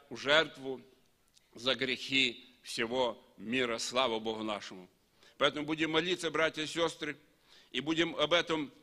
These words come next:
благодарить Господа прежде всего, что Он это сделал, что Он это сделал. И если бы не Он, естественно,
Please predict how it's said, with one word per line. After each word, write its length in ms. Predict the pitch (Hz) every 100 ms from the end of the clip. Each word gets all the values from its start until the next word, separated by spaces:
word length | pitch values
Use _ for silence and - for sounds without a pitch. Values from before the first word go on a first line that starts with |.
| _ 127
благодарить 540 | 151 156 160 165 143
Господа 460 | 160 175 165 160 156
прежде 400 | 165 175 165 160
всего, 460 | 165 165 170 143 - - _ -
что 180 | 147
Он 100 | 147
это 340 | 156 170 170 156
сделал, 640 | 123 135 185 165 123 92 - _ _ _ _ _ _ -
что 180 | 156 165
Он 100 | 170
это 340 | 196 190 180
сделал. 640 | 139 131 208 196 160 110 - - _ _ _ _ _ _ -
И 80 | 135
если 300 | 202 196 190
бы 140 | 196
не 140 | 196 196
Он, 420 | 190 208 180 147
естественно, 760 | 147 165 180 196 180 185 185